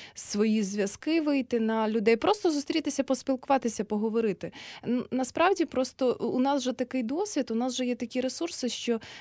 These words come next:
нам просто потрібно приміщення. Ми не просимо грошей, ми виконуємо фактично функції, а, зараз, е, влади, да, функції державних органів. Е, у нас, е, ну, ми можемо знайти,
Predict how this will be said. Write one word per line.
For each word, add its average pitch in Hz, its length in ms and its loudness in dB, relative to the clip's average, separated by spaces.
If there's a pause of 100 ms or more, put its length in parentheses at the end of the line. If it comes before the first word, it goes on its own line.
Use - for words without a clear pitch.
(100)
нам 269 320 2 (180)
просто 302 400 2
потрібно 262 420 2
приміщення. 247 520 0
Ми 226 140 2
не 302 120 0
просимо 320 600 2
грошей, 233 400 0
ми 269 260 4
виконуємо 294 540 0
фактично 285 500 -4
функції, 262 600 -2 (320)
а, 214 440 4
зараз, 233 480 2
е, 220 140 4
влади, 202 600 4
да, 247 360 0
функції 247 540 -2
державних 233 360 0 (120)
органів. 190 420 -2 (380)
Е, 220 40 4 (160)
у - 180 4
нас, 285 440 4 (180)
е, 226 340 0
ну, 254 100 2
ми 220 160 4
можемо 294 460 2
знайти, 269 640 2